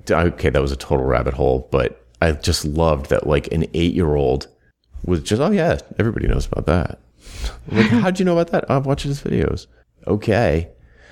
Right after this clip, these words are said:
Speaker 1: So, like, the point, point being, since we're talking about entertainment, the point being, like, the,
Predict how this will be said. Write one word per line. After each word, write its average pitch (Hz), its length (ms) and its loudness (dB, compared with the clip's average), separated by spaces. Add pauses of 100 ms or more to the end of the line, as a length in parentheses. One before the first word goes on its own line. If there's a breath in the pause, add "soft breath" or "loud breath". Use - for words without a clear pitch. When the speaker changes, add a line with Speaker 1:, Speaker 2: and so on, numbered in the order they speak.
(220 loud breath)
Speaker 1:
So, - 180 0
like, 95 200 0
the 95 100 2
point, 117 360 -2
point 131 300 0
being, 78 180 2
since 82 180 0
we're 85 80 2
talking 73 180 0
about 67 180 0
entertainment, 65 520 -2 (360 loud breath)
the - 60 -20
point 110 260 0
being, 85 280 2
like, 64 300 -2 (400 soft breath)
the, 76 420 -2